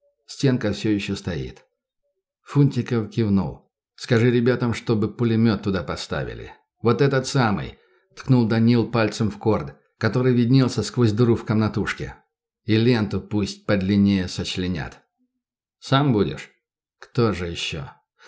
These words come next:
«Ну, может, оно так и правильнее. Не знаю, тебе решать». «Решил уже», хмуро ответил Добрынин.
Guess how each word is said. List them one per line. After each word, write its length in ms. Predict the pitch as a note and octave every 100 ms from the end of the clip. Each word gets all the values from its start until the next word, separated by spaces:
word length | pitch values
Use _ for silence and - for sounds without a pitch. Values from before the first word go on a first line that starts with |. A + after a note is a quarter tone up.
| - _ _
«Ну, 520 | - D#3 E3 A#2 - - _ _ _ -
может, 360 | A2 D3 D3
оно 220 | C3 C#3
так 220 | C3+ B2+ B2
и 60 |
правильнее. 680 | F#2+ G#2+ B2+ G2+ D2 C2+ - - _
Не 140 | C#3+ E3
знаю, 480 | B2 G#2 C2 - -
тебе 280 | - C3+ B2
решать». 440 | F#2+ - - - _ _ _ _ -
«Решил 500 | G2+ G2 - G#2+ D#2+
уже», 320 | D#2 D2+ - - _ _ _ _
хмуро 440 | - B2+ A#2 G2+ F#2+
ответил 420 | F#2 G#2 G2 F#2
Добрынин. 640 | F#2+ F2 F#2+ D2+ A1+ C#2+